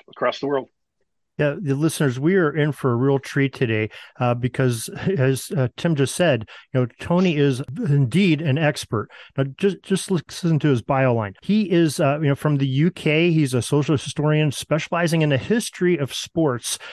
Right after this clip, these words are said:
Speaker 2: Uh, Professor Collins is well accredited as he is emeritus professor of history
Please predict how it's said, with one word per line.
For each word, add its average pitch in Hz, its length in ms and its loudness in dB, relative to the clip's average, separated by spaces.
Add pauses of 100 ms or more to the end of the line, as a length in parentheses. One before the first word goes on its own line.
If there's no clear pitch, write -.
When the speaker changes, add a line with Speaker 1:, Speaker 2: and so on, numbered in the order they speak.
(160)
Speaker 2:
Uh, 131 140 0
Professor 147 480 -2
Collins 156 420 0
is 123 140 -2
well 139 220 2
accredited 151 420 2
as 135 160 0
he 160 80 0
is 139 140 0
emeritus 160 720 0
professor 175 840 -2
of 131 160 -2
history 127 600 0